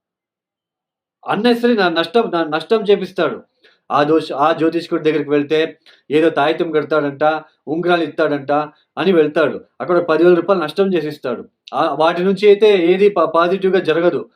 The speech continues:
అర్థమవుతుంది కదా? ఈ సమయంలో నష్టం చేయాలి మీకు, అంతే.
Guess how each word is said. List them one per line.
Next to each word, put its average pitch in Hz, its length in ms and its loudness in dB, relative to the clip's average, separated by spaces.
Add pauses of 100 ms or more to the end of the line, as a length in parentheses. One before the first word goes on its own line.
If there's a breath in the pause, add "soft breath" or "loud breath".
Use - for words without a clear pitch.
(360)
అర్థమవుతుంది 196 540 2
కదా? 185 220 2
ఈ 190 120 2
సమయంలో 196 420 2
నష్టం 196 380 0
చేయాలి 220 300 4
మీకు, 190 240 2
అంతే. 165 280 0